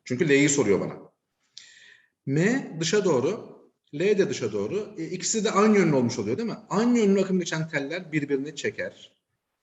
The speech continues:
Aşağıda belirtmiştim. Aynı yönlüler birbirini çekecek. O da F. Çünkü akımlar aynı, uzaklıklar aynı, kuvvetler aynı olacak.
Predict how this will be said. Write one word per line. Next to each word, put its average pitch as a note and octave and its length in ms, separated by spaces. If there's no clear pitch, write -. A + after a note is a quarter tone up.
Aşağıda A2+ 360
belirtmiştim. A2+ 680
Aynı A#2 240
yönlüler G#2+ 340
birbirini G2+ 240
çekecek. F2+ 520
O C3 100
da A2 60
F. F2+ 140
Çünkü D#3 280
akımlar D#3 380
aynı, B2+ 360
uzaklıklar C#3 500
aynı, A#2+ 280
kuvvetler C3+ 360
aynı C3+ 200
olacak. D#2+ 200